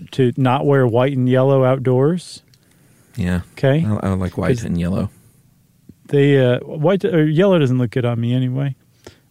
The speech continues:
Speaker 1: Um, but those colors attract insects. Um,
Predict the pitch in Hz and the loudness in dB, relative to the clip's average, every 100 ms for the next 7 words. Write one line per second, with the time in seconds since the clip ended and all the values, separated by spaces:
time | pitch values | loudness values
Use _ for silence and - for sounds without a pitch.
0 | - 135 135 127 127 - - - 139 160 | -2 2 2 2 -2 -10 -8 -4 0 2
1 | 160 - 160 147 123 107 135 117 139 131 | 0 0 0 0 -2 -2 -2 0 0 -2
2 | - 120 123 - - - _ _ - 135 | -2 -4 -6 -12 -20 -20 _ _ -2 0
3 | 131 123 123 | 2 0 -2